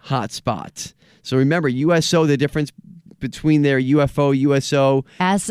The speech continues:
Speaker 2: S is in Sam, not F is in Frank.
Speaker 1: That's correct. So unidentified, submerged, or submersible objects. There's different definitions that people use, but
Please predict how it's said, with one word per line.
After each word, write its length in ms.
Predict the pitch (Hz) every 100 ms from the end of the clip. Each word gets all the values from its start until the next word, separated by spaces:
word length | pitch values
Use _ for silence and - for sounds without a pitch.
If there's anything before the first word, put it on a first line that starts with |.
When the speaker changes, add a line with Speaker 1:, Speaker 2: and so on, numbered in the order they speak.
| -
Speaker 2:
S 240 | 208 202
is 140 | 196 175
in 100 | 175
Sam, 400 | - 196 180 170
not 160 | 160
F 220 | 165 160
is 120 | 165 151
in 120 | 147
Frank. 340 | - 147 92
Speaker 1:
That's 200 | 143 143
correct. 340 | - 135 110 98
So 380 | - - 139 131 -
unidentified, 840 | 165 170 160 151 147 - 151 143
submerged, 600 | - 131 135 147 151 139 -
or 160 | 143
submersible 720 | 135 151 131 147 143 135 113 98
objects. 540 | 113 107 117 113 -
There's 180 | 113 107
different 500 | 127 - 120 107 107
definitions 480 | 117 110 113 - 107
that 80 | 98
people 300 | 117 98 101
use, 280 | 104 95
but 200 | - 110